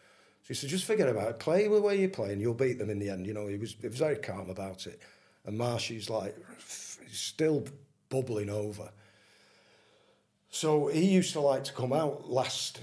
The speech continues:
It was, that was his sort of superstition. So I'd gone to the toilet to take a quick wee before coming out.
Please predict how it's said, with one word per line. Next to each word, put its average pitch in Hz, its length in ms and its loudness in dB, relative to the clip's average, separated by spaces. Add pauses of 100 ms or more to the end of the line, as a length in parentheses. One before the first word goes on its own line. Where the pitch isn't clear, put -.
It 131 60 -8
was, 113 100 -6
that 131 180 2
was 113 140 -4
his 117 160 -4
sort - 360 -4
of 101 60 -6
superstition. 120 800 -6 (1300)
So 117 480 0 (600)
I'd 160 340 2
gone 120 340 0 (360)
to - 120 -4
the 107 100 0
toilet 104 520 -2
to - 80 -18
take 110 220 -2
a - 40 -18
quick - 240 -4 (680)
wee 110 240 0
before 107 400 -4
coming 101 240 -4
out. 92 260 -6